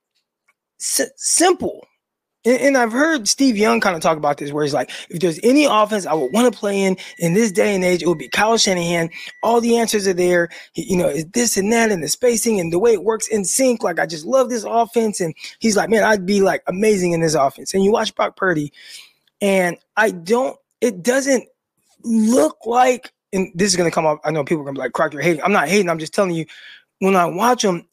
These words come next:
it doesn't look like, uh, like, super high level difficulty. It's just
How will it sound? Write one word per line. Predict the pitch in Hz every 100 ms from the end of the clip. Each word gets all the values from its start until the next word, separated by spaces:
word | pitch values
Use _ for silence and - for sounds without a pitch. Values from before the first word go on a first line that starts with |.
| -
it | 233
doesn't | 247 180
look | 208 220
like, | 202 185 143 127 -
uh, | 170 156 147 139 _ _ _ _ -
like, | 170 -
super | - - 262 247 220 208 175
high | - 208 214
level | 196 202 180 180
difficulty. | 143 139 208 214 233 - 254 269 262 240 - -
It's | 214 190
just | 151 185 180 160 -